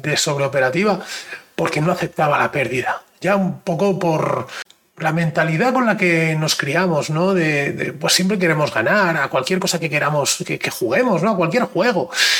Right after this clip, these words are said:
Y se hace realmente complicado el hecho de decir, "Bueno, estoy aquí haciendo trading, es una de las ilusiones que tengo en el día", ¿no? Que es otro de los problemas, el, el que sea una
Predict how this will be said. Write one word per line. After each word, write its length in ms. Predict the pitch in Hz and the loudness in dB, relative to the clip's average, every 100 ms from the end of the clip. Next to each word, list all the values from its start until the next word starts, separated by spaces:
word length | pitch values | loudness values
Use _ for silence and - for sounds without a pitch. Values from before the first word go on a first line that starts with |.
| - - - _ - - | -2 -8 -20 _ -20 -2
Y 360 | 226 226 226 208 - | 2 2 0 -6 -6
se 160 | 208 254 | 0 0
hace 160 | 254 | 2
realmente 460 | 277 254 226 233 240 | 4 4 4 2 2
complicado 960 | 196 180 170 151 185 220 208 175 175 170 | 2 2 0 0 2 4 4 4 4 2
el 180 | 160 | 2
hecho 240 | 165 165 196 | 0 0 2
de 120 | 180 | 2
decir, 280 | 170 170 156 | 2 0 0
"Bueno, 260 | 190 196 | 2 2
estoy 220 | 165 - 208 | 2 2 2
aquí 360 | 180 202 190 | 2 2 2
haciendo 420 | 165 - 180 185 | 0 0 0 2
trading, 560 | 185 202 196 190 196 196 | 2 2 2 2 2 2
es 320 | 160 143 - | 0 0 0
una 180 | 190 190 | 2 2
de 80 | 190 | 4
las 200 | 175 - | 2 2
ilusiones 540 | 175 165 - 208 196 | 2 2 2 2 2
que 120 | - | 2
tengo 200 | 190 196 | 2 2
en 100 | 170 | 2
el 160 | 151 147 | 2 2
día", 360 | 208 220 190 190 | 2 4 4 2
¿no? 240 | 180 220 | 2 0
Que 80 | 170 | 0
es 140 | - | -2
otro 320 | 160 147 139 | -2 -2 -2
de 80 | 131 | 0
los 120 | 127 127 | -2 -2
problemas, 600 | 123 135 160 156 160 139 | -2 2 2 2 0 -4
el, 260 | 113 113 | -6 -6
el 140 | 123 120 | -6 -4
que 80 | |
sea 220 | 120 143 135 | -2 0 0
una 400 | 123 127 123 | 0 0 0